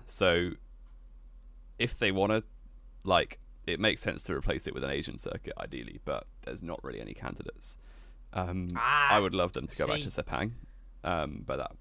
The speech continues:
Speaker 1: won't happen.
Speaker 2: There's, there are some candidates. S-, Sepang have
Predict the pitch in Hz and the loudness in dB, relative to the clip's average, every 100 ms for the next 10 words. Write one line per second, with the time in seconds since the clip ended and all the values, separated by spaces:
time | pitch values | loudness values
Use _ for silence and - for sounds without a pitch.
0 | - - - 151 151 151 147 165 185 214 | -12 -10 -8 -6 -4 -4 -2 2 4 4
1 | 214 202 175 123 104 92 92 - - 185 | 2 -2 -2 -4 -6 -6 -8 -8 -8 -6
2 | 180 254 - - 320 302 - 269 233 - | -2 -2 -2 -4 -6 -6 -4 -2 -2 -6